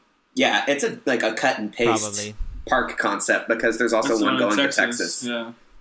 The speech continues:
Speaker 2: Yeah, probably.
Speaker 1: It'll be the
Speaker 2: Um,
Speaker 1: only Peppa Pig park that is not part of a Legoland existing resort. She's taking over the world. I love that for her.
Speaker 2: <laughs> But, um, and they're also opening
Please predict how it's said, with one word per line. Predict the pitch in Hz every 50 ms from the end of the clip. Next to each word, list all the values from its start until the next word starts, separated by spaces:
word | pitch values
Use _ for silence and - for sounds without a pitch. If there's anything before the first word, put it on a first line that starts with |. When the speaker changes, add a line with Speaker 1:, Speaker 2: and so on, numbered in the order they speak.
| - - _ _ _ _ _ _ _ _ _ -
Speaker 2:
Yeah, | 131 120 113 107 101
probably. | - - 127 120 104 107 101 107 104 107 117 _ _ _ - - _ _ _ - 113
Speaker 1:
It'll | 117 123
be | - 127
the | 120 117 117 117
Speaker 2:
Um, | 123 127
Speaker 1:
only | 123 123 123 117
Peppa | 117 123 117 123 117
Pig | 117 120 117 110 -
park | - 113 95 92 - -
that | 107 98
is | 95 98
not | 101 95 95 90 - - - _
part | - - - 107 98 - -
of | 98 90
a | 92
Legoland | - - 92 92 95 92 90 85 85 90 92 90 - -
existing | - 98 101 95 - - 92 90 87 85
resort. | 87 95 90 101 95 87 85 87 - - - _ _ _ _ _ _ _ _ _ _ _ _ _ _ _ _ _ _ _ _ _ - - - _ _ _ - -
She's | - - 147 -
taking | - 143 127 - 123 117
over | 107 104 -
the | 95 92 90
world. | 92 90 92 92 92 92
I | 101 95
love | 95 90 90 -
that | 92 87 85 -
for | 87 90
her. | 95 98 92 98 107 107 - - _ _ _ _ _ -
Speaker 2:
<laughs> | - 165 151 - - 190 - _ - 254 254 _ _ 262 247 _ _ _ _ _ _ _ _ _ _ _ - _ _ - _ _ _ - -
But, | 143 135 135 127
um, | 131 127 127 131 127 127 127 123 - - -
and | 143 143 147 147 143 135 - _ - - - - - - - - - - - - - - - _ _ -
they're | 127 135 131 135 131 -
also | - 120 135 147 151 - 165 139 -
opening | - 135 135 - 135 135 131 127